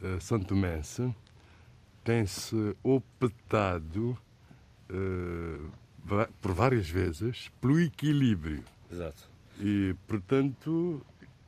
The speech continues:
Speaker 2: Não pôr os ovos todos na mesma cesta.
Speaker 1: Exatamente. Isso aconteceu com o presidente Pinto da Costa, quando o A D I estava no poder, aconteceu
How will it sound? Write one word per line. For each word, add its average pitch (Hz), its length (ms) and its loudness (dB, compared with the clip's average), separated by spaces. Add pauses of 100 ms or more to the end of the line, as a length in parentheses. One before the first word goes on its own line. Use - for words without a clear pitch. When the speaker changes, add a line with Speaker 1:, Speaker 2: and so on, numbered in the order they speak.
(120)
Speaker 2:
Não 135 140 2
pôr 139 140 6
os 123 100 6
ovos 135 160 4
todos 139 160 4
na 131 60 6
mesma 123 200 6
cesta. - 400 -4 (320)
Speaker 1:
Exatamente. 98 840 0 (280)
Isso 101 920 0 (180)
aconteceu 95 760 2 (640)
com 113 420 4 (240)
o 87 180 -6 (460)
presidente 104 420 2
Pinto 117 220 4
da 110 120 2
Costa, 85 520 -2 (140)
quando 101 320 2
o 98 80 4
A 101 80 2
D 90 120 -2
I 95 180 2
estava 82 380 -4
no 71 140 -8
poder, 107 580 -2 (540)
aconteceu 104 760 0